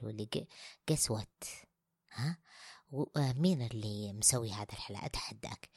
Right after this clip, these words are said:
تذوق لولي، ومن طبعها إنها لما تقوم من النوم تصير ما هي مروقة، فتناظر ودها تخنقت أنت وسيتي إن مرة أنتوا فاضيين، أنا وراي أمد، وراي أشياء، وأنتوا مرة فاضيين.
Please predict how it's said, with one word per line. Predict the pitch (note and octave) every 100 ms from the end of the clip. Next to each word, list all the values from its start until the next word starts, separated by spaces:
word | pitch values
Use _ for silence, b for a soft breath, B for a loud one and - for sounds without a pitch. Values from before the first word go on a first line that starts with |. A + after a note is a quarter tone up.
| B B
تذوق | C3 A#2 F#3+ F3 - - -
لولي، | D3 D#3 E3+ G3
ومن | C#3 - - B2 C#3+
طبعها | - D3+ A#2 B2+
إنها | A#2+ A#2
لما | B2+ C#3
تقوم | C3+ C#3+ C3+
من | C3
النوم | C3 E3 D#3+
تصير | - D#3 C3+
ما | C#3+
هي | C#3+ A#2 A2 - _ -
مروقة، | G2 A#2+ B2 G#2+ G2+ - B B B B
فتناظر | - C#3 F#3+ F#3 E3
ودها | E3+ C#3
تخنقت | C3+ E3+ - C#3+ C3+ B2 -
أنت | D3+ C3
وسيتي | C3 B2+ D#3 D#3 C#3+
إن | B2+ C3 C3+
مرة | D3 C#3+
أنتوا | C3 B2 A#2+
فاضيين، | A#2+ A#2 A#2 D#3 G#3 B B B B D#3
أنا | D3 D#3 E3+ -
وراي | B2+ B2+ B2+ B2 A#2 _
أمد، | A#2+ A#2+ C#3+ C#3
وراي | C3 B2 B2 -
أشياء، | B2+ - C3 D3+ -
وأنتوا | B2+ C#3+ - C#3+
مرة | A#2+ A2+ G#2+ -
فاضيين. | G2 G2+ G#2+ G#2